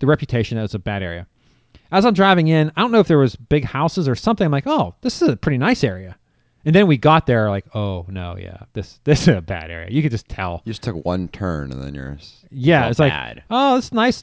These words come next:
Speaker 1: turn. Oh, no, this is not good."
Speaker 2: <laughs>
Speaker 1: This place is just sketch as, I mean, you walk in, it lo-, I mean, the other fun spot was no Magic Kingdom by any means, but at least it,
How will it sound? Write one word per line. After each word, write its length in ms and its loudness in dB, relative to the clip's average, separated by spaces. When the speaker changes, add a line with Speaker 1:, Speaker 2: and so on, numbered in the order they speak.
Speaker 1:
turn. 360 2
Oh, 460 4
no, 420 -6
this 340 -4
is 180 -12
not 280 -4
good." 120 -8
Speaker 2:
<laughs> 220 -14
Speaker 1:
This 220 4
place 540 2
is 260 -4
just 340 -4
sketch 460 -4
as, 260 -10
I 40 -4
mean, 200 -2
you 180 0
walk 280 6
in, 200 4
it 160 -4
lo-, 260 0
I 60 -4
mean, 180 2
the 120 4
other 320 4
fun 140 4
spot 320 4
was 160 0
no 180 4
Magic 300 0
Kingdom 220 0
by 100 0
any 120 -2
means, 360 -4
but 60 2
at 60 2
least 140 0
it, 200 -6